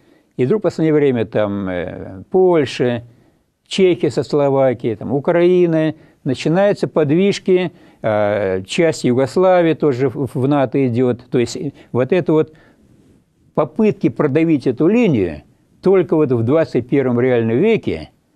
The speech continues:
они начали успех приносить, э, западной стороне. И вот хотелось бы знать, что, м, что это такие вещи непоправимы, потому что уклад жизненный определялся этой границей. Ведь под эти два рода п-,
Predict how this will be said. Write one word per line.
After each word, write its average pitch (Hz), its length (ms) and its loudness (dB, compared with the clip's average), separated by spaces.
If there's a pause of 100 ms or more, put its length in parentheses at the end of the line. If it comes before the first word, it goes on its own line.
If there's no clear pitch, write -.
(180)
они 165 500 0
начали 151 580 0
успех 135 460 -4
приносить, 120 640 -4 (380)
э, 98 240 -6
западной 117 460 -2
стороне. 90 560 -6 (600)
И 110 120 0
вот 180 260 0
хотелось 180 420 0
бы 143 140 0
знать, 156 260 0
что, 127 600 0
м, 104 500 -10
что - 200 -4
это 147 280 0
такие 143 320 -2
вещи 147 340 -2
непоправимы, 143 680 0
потому 127 400 -2
что 131 380 -4 (360)
уклад 185 540 2
жизненный 110 640 0
определялся 104 560 -4
этой 113 100 -6
границей. 101 600 -2
Ведь 98 120 -10
под 117 180 -4
эти 143 280 -2
два 143 320 2
рода 202 320 2
п-, - 140 -18